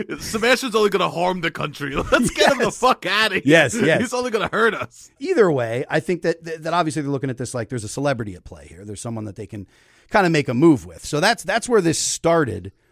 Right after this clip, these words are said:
Speaker 2: where it was like, "All right, well, what is the trade? You know, what, what trade can be made?" So now we're also still in terms of, of, of the W N B A here, and we're thinking, "What's a good straight-up trade for this?" So where this story took a weird turn for me was when, when the offering started coming out for how this was, because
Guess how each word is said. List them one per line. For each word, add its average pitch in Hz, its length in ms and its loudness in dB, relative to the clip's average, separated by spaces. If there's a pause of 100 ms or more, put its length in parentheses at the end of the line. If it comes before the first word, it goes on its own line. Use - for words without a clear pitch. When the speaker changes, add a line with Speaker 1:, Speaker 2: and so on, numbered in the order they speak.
(140)
Speaker 2:
where 127 140 0
it 131 60 -4
was 123 160 -6
like, 123 200 -4
"All 170 80 2
right, 135 140 2
well, 127 140 -2
what 156 220 2
is 147 160 -4
the 123 80 -6
trade? 147 640 -4
You 107 100 -8
know, 123 240 -10
what, 147 200 -8
what 139 140 -4
trade 156 380 -2
can 107 120 -8
be 92 120 -14
made?" 87 260 -16
So - 80 -6
now 151 160 0
we're 143 100 2
also 135 220 -2
still 139 300 -2
in 117 180 -4 (320)
terms 151 320 -2
of, 113 160 -10
of, 110 320 -8
of 107 160 -8
the 104 80 -16
W 107 300 -8
N 104 120 -10
B 95 120 -12
A 208 180 -4
here, 101 220 -12 (400)
and 131 80 -6
we're 131 80 -2
thinking, 143 240 -2
"What's 139 200 2
a 147 60 -2
good 131 260 2 (100)
straight-up 120 440 -6
trade 190 320 -4
for 107 100 -8
this?" 82 180 -16
So 135 320 0 (480)
where 175 140 0
this 285 160 0
story 220 260 6
took 190 180 0
a - 40 -2
weird 165 280 4
turn 170 220 0
for 127 140 -4
me 170 220 2
was 131 200 0
when, 131 300 -2
when 123 180 -4
the 117 160 -4
offering 127 560 -2
started 95 360 -12
coming 92 240 -12
out 80 180 -20
for 107 120 -14
how 127 180 -4
this 117 200 -10
was, 120 260 -8
because 123 400 -6